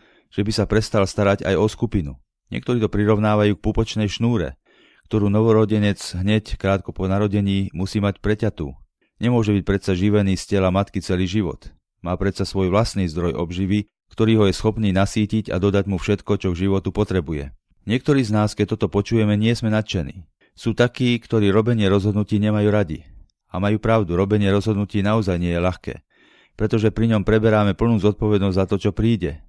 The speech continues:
za to, ako to dopadne. Keď to dopadne dobre, sme radi, no keď nie, vtedy sme nešťastní. A hľadáme niekoho, kto by bol za nesprávne rozhodnutie zodpovedný.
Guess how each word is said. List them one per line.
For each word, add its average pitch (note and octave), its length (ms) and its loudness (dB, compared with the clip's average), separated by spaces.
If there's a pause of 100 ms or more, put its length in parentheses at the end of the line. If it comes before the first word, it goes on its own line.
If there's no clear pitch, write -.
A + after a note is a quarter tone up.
(300)
za F#2+ 200 0
to, G#2 300 0
ako G#2 320 -4
to - 20 -4
dopadne. F2+ 560 -2 (480)
Keď C3 160 -4
to A#2+ 40 2
dopadne A2+ 400 2
dobre, A2 360 4
sme G2+ 200 -2
radi, G#2+ 380 -2 (180)
no F2+ 100 -6
keď F#2+ 220 0
nie, G2 240 2 (320)
vtedy G#2 240 -2
sme G#2 200 -4
nešťastní. G2 640 -4 (680)
A - 80 -6
hľadáme A2+ 360 2
niekoho, A2 460 2
kto G#2 160 2
by G#2+ 80 2
bol G2+ 220 2
za G2 160 2
nesprávne G#2+ 480 0
rozhodnutie G2+ 800 -2
zodpovedný. F#2 720 -4